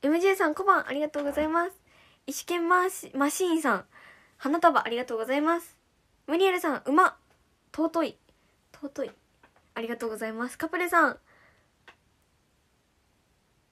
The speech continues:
だるま、ありがとうございます。ぴょんぴょん、アイス、ありがとう。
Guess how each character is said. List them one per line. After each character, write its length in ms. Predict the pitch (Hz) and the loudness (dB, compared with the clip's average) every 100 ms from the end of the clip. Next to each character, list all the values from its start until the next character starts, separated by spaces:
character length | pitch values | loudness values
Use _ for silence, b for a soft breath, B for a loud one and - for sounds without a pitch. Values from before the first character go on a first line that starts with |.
| _ _ _ _ _ _ _ _ _ _ | _ _ _ _ _ _ _ _ _ _
だ 120 | 226 302 | 4 6
る 60 | |
ま、 220 | 359 - - | 6 4 2
あ 40 | |
り 80 | 254 | -2
が 80 | 269 | 0
と 100 | 254 | 0
う 20 | |
ご 60 | 254 | 2
ざ 100 | 277 | 2
い 60 | |
ま 200 | 302 330 | 2 0
す。 180 | 330 - _ b b b b b _ - | -2 -12 _ b b b b b _ -6
ぴ 100 | 381 | -4
ょ 60 | |
ん 60 | 349 | 0
ぴ 80 | 320 | 2
ょ 100 | 240 | 0
ん、 100 | - _ _ - - _ - | -4 _ _ -20 -20 _ 2
ア 100 | 262 | 6
イ 80 | 202 | 6
ス、 200 | - - | 2 -2
あ 60 | 269 | -4
り 80 | 320 | -4
が 120 | 349 | -4
と 280 | 320 262 | -4 -4
う。 60 | - | -6